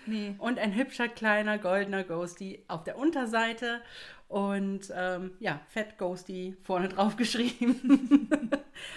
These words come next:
Speaker 2: Ähm, ja, wir wollten ein kleines Gewinnspiel machen. Ähm, einfach auch, um, ja, mal Danke zu sagen,
Speaker 1: Ja,
Speaker 2: so ein
Speaker 1: einfach um
Speaker 2: bisschen.
Speaker 1: euch, um auch mal was zurückzugeben.
Speaker 2: Genau.
Speaker 1: Und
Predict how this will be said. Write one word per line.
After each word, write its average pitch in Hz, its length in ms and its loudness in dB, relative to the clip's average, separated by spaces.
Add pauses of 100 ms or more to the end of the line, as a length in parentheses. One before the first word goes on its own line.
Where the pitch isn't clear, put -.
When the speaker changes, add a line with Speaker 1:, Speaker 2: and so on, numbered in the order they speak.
(180)
Speaker 2:
Ähm, 240 500 4 (540)
ja, 196 460 4
wir 208 240 -2
wollten 220 560 0
ein 202 280 -8
kleines 208 380 -2 (100)
Gewinnspiel 277 680 0
machen. 254 560 0 (420)
Ähm, 202 720 0 (1120)
einfach 170 460 -6
auch, 165 200 -8
um, 180 300 -6 (360)
ja, 330 160 -4
mal 180 240 -2 (240)
Danke 339 340 -2
zu 202 140 -10
sagen, 240 120 -2
Speaker 1:
Ja, 220 140 6
Speaker 2:
so 180 60 4
ein 175 60 -2
Speaker 1:
einfach 320 240 2
um 170 140 -2
Speaker 2:
bisschen. 247 320 0
Speaker 1:
euch, - 220 -18 (120)
um 220 380 -2
auch 226 240 -2
mal 214 160 -2
was 214 260 -6 (440)
zurückzugeben. 240 1120 -4
Speaker 2:
Genau. 170 580 -2
Speaker 1:
Und 170 60 -14